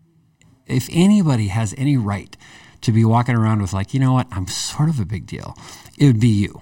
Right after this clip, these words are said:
okay? And you're talking to her and making her feel like th-, like the more important person in the room, okay? And, and you, that's,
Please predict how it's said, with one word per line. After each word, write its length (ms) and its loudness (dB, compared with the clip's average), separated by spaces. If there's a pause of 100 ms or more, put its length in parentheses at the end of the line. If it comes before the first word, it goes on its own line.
(120)
okay? 300 0
And 180 4
you're 180 4
talking 640 0 (360)
to 80 0
her 60 2
and 220 2
making 540 0 (140)
her 180 2
feel 500 -2
like 360 -2 (360)
th-, 260 0 (100)
like 240 2
the 180 2
more 260 4
important 420 -2
person 300 -2
in 80 -2
the 60 -2
room, 380 -8
okay? 280 -4
And, 240 -2
and 140 0
you, 300 0
that's, 580 -4